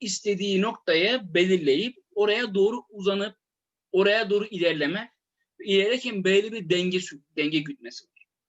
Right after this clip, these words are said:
Ne oluyor? İlk amaçlı yer değiştirme ne oldu? Zaten amaçlı olması bilişsel bir harekettir. Yer değiştirme çabası içerisinde sür-, ya bir sürünme varsa, yani ne oluyor bu da? Lokomotor hareketlere giriyor.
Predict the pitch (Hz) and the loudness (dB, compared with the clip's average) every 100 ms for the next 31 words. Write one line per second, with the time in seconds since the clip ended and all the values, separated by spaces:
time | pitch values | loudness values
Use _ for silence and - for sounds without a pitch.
0 | _ _ 214 240 208 233 - - 254 - | _ _ -4 -2 -2 -6 -10 -8 -6 -6
1 | 196 196 165 - 175 175 160 147 127 127 | -6 -4 -4 -4 -4 -2 -4 -8 -10 -8
2 | 208 208 208 233 247 _ _ _ _ 160 | -6 -6 -6 -8 -12 _ _ _ _ -10
3 | 202 190 170 165 160 202 185 175 156 156 | -8 -6 -4 -4 -2 -2 -2 -6 -10 -8
4 | 214 226 254 247 247 - 262 262 _ _ | -6 -2 0 -2 -4 -8 -8 -8 _ _
5 | _ _ _ 202 214 196 196 202 190 190 | _ _ _ 0 2 0 -4 -8 -8 -6
6 | 180 190 185 175 185 170 160 170 160 - | -6 -6 -6 -6 -6 -10 -10 -18 -20 -10
7 | 165 165 - - 165 185 214 151 143 208 | -10 -10 -14 -12 -8 -4 0 0 -2 -6
8 | 262 - _ _ _ _ _ - 165 180 | -8 -8 _ _ _ _ _ -2 0 2
9 | 180 - _ - 208 208 156 143 170 220 | 0 -4 _ -4 0 4 4 4 2 -2
10 | 247 _ _ 185 180 170 160 143 139 135 | -4 _ _ -4 -2 -2 -4 -4 -6 -8
11 | 127 180 196 - - 151 117 | 0 0 0 -4 -2 2 2